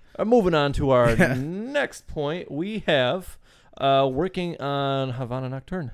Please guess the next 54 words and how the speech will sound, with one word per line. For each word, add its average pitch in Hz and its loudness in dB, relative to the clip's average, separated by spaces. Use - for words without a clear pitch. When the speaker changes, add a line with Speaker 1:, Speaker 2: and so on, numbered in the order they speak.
Speaker 1:
What 139 -8
is 127 -12
this? - -16
Speaker 2:
So, 170 2
uh, 139 6
this 156 -4
is 180 -6
a 147 4
book 131 2
that 107 -2
I'm 107 -4
actually 107 -6
just 104 -8
started. 117 -4
Speaker 1:
Oh, 151 2
Speaker 2:
Literally 113 2
Speaker 1:
wow, 120 0
Jake's 123 -6
Speaker 2:
just - -16
Speaker 1:
reading 131 -8
again. 110 -10
Speaker 2:
Well, 139 6
it's 147 4
not 175 4
a, 151 4
it's 131 -6
not, 139 -2
well, 123 2
it's 117 -4
an 117 -6
audio, 104 -2
it's - -10
an 151 4
audio 139 2
book. 113 2
I'm 104 -4
not 98 -4
reading 127 0
Speaker 1:
Okay. 117 -2
Speaker 2:
it, 80 -8
reading 92 -6
it. 92 -10
Uh, 120 0
but 113 0
basically, 160 2
I 120 4
wanted 123 4
to 117 -2
break 123 2
down 120 0
the 107 -6
premise 123 -2
to - -10
you 107 -2